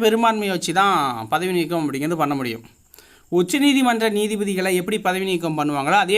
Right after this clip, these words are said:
ப்ரொசீஜரை இங்க ஃபாலோ பண்ணணும், அந்த நாடாளுமன்ற பெரும்பான்மை அப்படிங்கிற ஒரு கோட்பாட்டை வச்சு. தேர்தல் ஆணையர்களை பதவி நீக்கம் பண்ணணும் அப்படின்னா, இப்ப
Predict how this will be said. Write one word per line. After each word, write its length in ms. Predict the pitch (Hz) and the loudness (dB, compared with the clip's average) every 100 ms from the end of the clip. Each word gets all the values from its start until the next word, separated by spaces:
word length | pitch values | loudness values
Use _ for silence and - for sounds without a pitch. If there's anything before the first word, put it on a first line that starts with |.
| 220 | 0
ப்ரொசீஜரை 440 | 196 185 156 170 196 | -2 -4 -4 -4 -2
இங்க 120 | 156 | -2
ஃபாலோ 180 | 151 151 139 | 0 -2 -2
பண்ணணும், 240 | 131 127 | -6 -6
அந்த 140 | 143 151 | -4 0
நாடாளுமன்ற 520 | 151 165 165 143 135 208 - - | 2 2 0 -2 -2 -4 -4 -8
பெரும்பான்மை 500 | 151 151 143 135 139 | -6 -2 -2 -4 -6
அப்படிங்கிற 280 | 117 113 139 | -8 -8 -6
ஒரு 100 | 180 - | -6 -6
கோட்பாட்டை 340 | 127 127 113 104 | -8 -6 -8 -10
வச்சு. 200 | 101 - - _ _ _ _ _ _ _ _ _ _ - | -14 -20 -20 _ _ _ _ _ _ _ _ _ _ 2
தேர்தல் 400 | 226 277 285 269 190 208 | 2 4 0 0 2 2
ஆணையர்களை 540 | 277 302 262 185 165 143 - - _ _ _ _ _ _ 180 | 2 2 2 0 0 -2 -6 -20 _ _ _ _ _ _ -2
பதவி 220 | 196 220 | 0 0
நீக்கம் 260 | 190 180 160 | -2 -4 -2
பண்ணணும் 340 | 151 160 175 123 | -2 -2 -2 -2
அப்படின்னா, 360 | 123 113 110 151 254 - - _ 196 | -6 -8 -2 0 0 -4 -18 _ -8
இப்ப 180 | 202 226 | -2 0